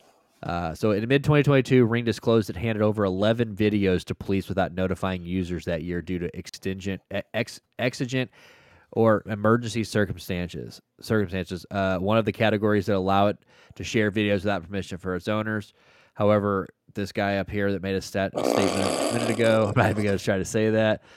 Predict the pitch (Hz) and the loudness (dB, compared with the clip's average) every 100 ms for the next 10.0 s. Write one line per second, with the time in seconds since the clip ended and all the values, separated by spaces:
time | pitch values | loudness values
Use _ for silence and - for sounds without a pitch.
0 | - - _ - 92 90 85 104 101 98 | -20 -20 _ -2 0 2 2 0 2 4
1 | 104 - 113 104 - 107 - 113 - 110 | 2 4 2 2 0 0 4 2 2 2
2 | 104 95 - 95 92 107 104 104 101 92 | 2 2 -2 -2 -2 -2 -2 -2 -6 -6
3 | - 107 - - 98 95 92 98 82 98 | -2 -2 -2 2 4 4 2 0 2 2
4 | 95 95 87 90 - 98 98 - 90 - | 4 2 -2 -6 -6 -4 -4 -6 -10 -8
5 | 95 87 92 90 87 - 92 87 85 87 | -8 -6 -6 -6 -6 -6 -8 -6 -4 -2
6 | 90 87 82 _ _ 95 92 90 90 90 | -2 -4 -8 _ _ -8 -8 -8 -10 -10
7 | 90 85 87 82 85 87 85 - 58 - | -10 -8 -10 -8 -8 -8 -14 -16 -16 -16
8 | - _ _ _ _ _ _ - - _ | -20 _ _ _ _ _ _ -20 -20 _
9 | _ _ - - - 101 90 - 92 90 | _ _ -20 -14 -4 -2 -2 0 2 2